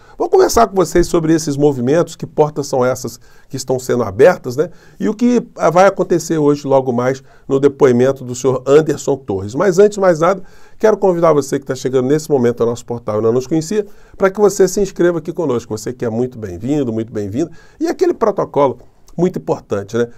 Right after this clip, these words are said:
Dê seu joinha, seu comentário, participe do nosso clube de membros, dos nossos chats aqui e vamos seguir em frente. Gente, eu começo aqui com vocês, é, com uma notícia que caiu meio no campo do, do pitoresco, né? Como essa situação aqui. Ajudantes de ordens de Bolsonaro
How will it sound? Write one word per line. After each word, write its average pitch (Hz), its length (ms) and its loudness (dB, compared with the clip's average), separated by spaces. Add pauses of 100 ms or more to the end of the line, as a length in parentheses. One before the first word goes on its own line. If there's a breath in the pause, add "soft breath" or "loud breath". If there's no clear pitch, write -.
(180 soft breath)
Dê 208 100 4
seu 196 140 0
joinha, 151 420 4
seu 131 140 -2
comentário, 127 500 2
participe - 480 -6
do 123 80 0
nosso 123 240 -4
clube 110 260 -6
de 95 80 -10
membros, 117 460 -2
dos 104 160 -12
nossos 113 320 -4
chats - 320 -12
aqui 165 300 -8 (260 soft breath)
e 151 100 0
vamos 165 280 2
seguir 147 220 -6
em 135 80 -2
frente. - 360 -14 (400 soft breath)
Gente, 233 240 -2
eu 226 60 2
começo 226 340 4
aqui 170 200 -4
com 147 120 -6
vocês, 123 480 -2 (500)
é, 143 140 -4
com 175 160 -6
uma 185 140 4
notícia 170 440 -4
que 160 480 -4 (640 soft breath)
caiu 170 320 4
meio 175 260 6
no 170 100 2
campo 165 420 0
do, 147 280 -2
do 135 120 -4
pitoresco, 117 800 -4
né? 120 240 -2
Como 123 220 -2
essa 123 240 -4
situação 113 380 -8
aqui. - 160 -14
Ajudantes 190 600 2
de 170 80 -4
ordens 160 380 0
de 135 80 -8
Bolsonaro 143 640 -6